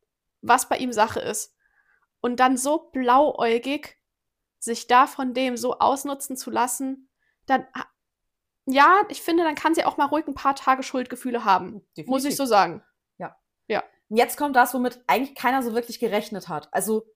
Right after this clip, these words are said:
Speaker 2: es ist ja klar, Taryn und Segel sind verpaart, aber weil diese, die beiden die Bindung haben, sind jetzt auch Vi und Zayden miteinander verbunden.
Speaker 1: Mhm.
Speaker 2: In dem Fall, und da das alles so eine starke Bindung ist, also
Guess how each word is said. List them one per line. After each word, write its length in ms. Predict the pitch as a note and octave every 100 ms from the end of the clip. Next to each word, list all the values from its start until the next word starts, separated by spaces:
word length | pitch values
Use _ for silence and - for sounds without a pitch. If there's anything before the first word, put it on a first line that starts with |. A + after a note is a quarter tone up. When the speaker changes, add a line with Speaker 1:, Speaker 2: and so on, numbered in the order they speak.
| _
Speaker 2:
es 100 | G#3
ist 140 | C4+
ja 100 | B3+
klar, 320 | A#3 A3+ B3
Taryn 280 | B3+ B3+ B3
und 100 | A3+
Segel 340 | F3+ F3+ G3+ A3+
sind 300 | A3 A3+ - _ _ _ _ _ _
verpaart, 560 | E3+ - G#3+ C4 - - _ _ _ _ _
aber 460 | G#3+ A3 A3 A3 - _ _ _
weil 400 | - D3+ F3+ G#3+
diese, 260 | A3 D4 D4
die 220 | - C#4+
beiden 280 | F4+ G3 F#3+
die 80 | F#3+
Bindung 360 | F#3+ G3 G3 G3
haben, 180 | G#3+
sind 200 | G3+ B3+
jetzt 200 | C4+ B3
auch 160 | - F#3
Vi 180 | A#3+ C4+
und 120 | A3+
Zayden 300 | G3 B3+ A3+
miteinander 400 | F3 F3 E3+ E3+
verbunden. 420 | F#3+ D#3+ E3+ E3
Speaker 1:
Mhm. 60 | A#3+ A#3
Speaker 2:
In 60 |
dem 240 | A3+ A3+ C4+
Fall, 320 | - A#3 A#3 _ _
und 160 | A3
da 140 | G#3 A3+
das 180 | A#3 A#3
alles 260 | A3+ C#4+ -
so 80 | G#3+
eine 140 | G3
starke 480 | - - A3+ - G3+
Bindung 320 | F#3 F#3 E3+
ist, 140 | E3+
also 220 | - G3+